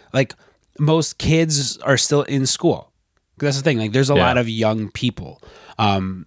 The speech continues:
Speaker 1: and so most of them are still in school, but with it being spring break, apparently, I had no idea. Uh, with it being <coughs> spring break,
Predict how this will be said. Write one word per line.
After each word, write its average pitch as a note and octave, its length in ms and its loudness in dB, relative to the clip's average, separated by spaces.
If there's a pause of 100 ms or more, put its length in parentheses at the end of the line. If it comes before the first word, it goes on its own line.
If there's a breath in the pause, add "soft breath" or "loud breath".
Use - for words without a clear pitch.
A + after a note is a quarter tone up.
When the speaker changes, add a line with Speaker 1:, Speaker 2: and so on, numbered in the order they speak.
(120)
Speaker 1:
and A#2 300 0
so A2 160 0
most A2 260 2
of B2 60 4
them A2+ 100 2
are A2 60 2
still - 160 -2
in G#2+ 80 -2
school, D#3+ 380 4
but C3+ 120 2
with A2+ 180 0
it A#2 120 0
being A#2+ 200 2
spring A2+ 340 0
break, A#2 320 0
apparently, D3 540 0
I G2 160 -4
had F#2 160 -8
no F#2 60 -8
idea. E2 300 -12 (360 loud breath)
Uh, G#2 160 0
with G#2+ 140 -4
it A#2 80 0
being A2+ 180 -2 (200)
<coughs> - 880 -6
spring A#2 360 2
break, A#2+ 380 2